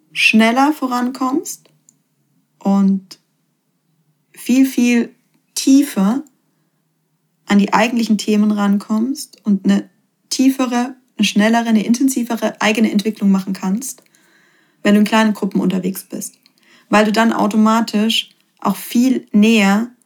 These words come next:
am Coach, an der Trainerin bist, an deinem Mentor bist und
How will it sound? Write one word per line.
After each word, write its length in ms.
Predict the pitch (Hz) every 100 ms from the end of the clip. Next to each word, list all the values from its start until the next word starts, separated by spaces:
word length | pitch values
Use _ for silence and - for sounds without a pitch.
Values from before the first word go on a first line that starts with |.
| _
am 200 | - 202
Coach, 320 | - 247 254
an 100 | 202
der 100 | 202
Trainerin 440 | 196 208 202 185 185
bist, 220 | 214 -
an 60 | 190
deinem 160 | 196
Mentor 380 | 202 214 208 180
bist 360 | 196 233 - _ _ _ _ _ _ _
und 600 | 202 202 196 202 -